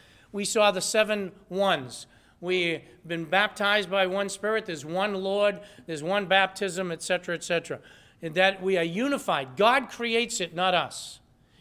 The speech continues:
And that's important to remember yesterday, uh, in the future because, again, we're gonna be called upon to keep the unity of the faith. God is the one who established it. He's already brought it about.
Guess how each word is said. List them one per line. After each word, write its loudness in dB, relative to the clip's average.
And 0
that's 4
important 0
to -2
remember 0
yesterday, -2
uh, -2
in -8
the -6
future -4
because, -2
again, 0
we're 2
gonna 4
be -2
called 6
upon 2
to -8
keep 2
the 0
unity 2
of -4
the -6
faith. -2
God 6
is -2
the 0
one 0
who -4
established -4
it. -20
He's -6
already 2
brought 0
it -6
about. -2